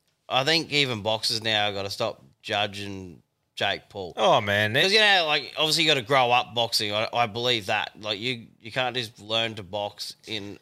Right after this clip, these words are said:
Speaker 1: um, a certain amount of time.
Speaker 2: Well, I don't know. I think it's like, I think, pretty sure Volk started his M M A at, like, twenty something.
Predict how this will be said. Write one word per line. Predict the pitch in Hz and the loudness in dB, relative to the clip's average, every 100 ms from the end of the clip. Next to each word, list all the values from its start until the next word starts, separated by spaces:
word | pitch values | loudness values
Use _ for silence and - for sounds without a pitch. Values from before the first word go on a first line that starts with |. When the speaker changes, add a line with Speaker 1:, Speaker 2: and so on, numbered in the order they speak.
| - | -6
Speaker 1:
um, | 107 98 92 | -6 -6 -12
a | - | -6
certain | - 117 92 | -2 -2 -4
amount | 104 95 | -8 -8
of | 87 | -8
time. | 98 92 69 | -10 -8 -2
Speaker 2:
Well, | 185 160 139 147 | 4 4 4 2
I | 170 | 2
don't | 123 95 | 2 2
know. | 151 139 139 | 2 4 2
I | |
think | 127 160 160 | 2 0 -2
it's | - | -2
like, | 127 113 | 4 4
I | 135 | 4
think, | 165 208 - | 0 -4 -6
pretty | 143 | -4
sure | - 165 | 0 0
Volk | 98 104 135 | 2 2 2
started | - 147 135 113 107 | 2 2 2 2 -2
his | 98 90 - - _ - | -4 -6 -8 -10 _ -4
M | 120 | -2
M | 110 101 | 0 2
A | 123 175 | 2 2
at, | - | 0
like, | 107 - | -2 -2
twenty | - 101 104 | -8 -8 -8
something. | - 107 - | -10 -10 -10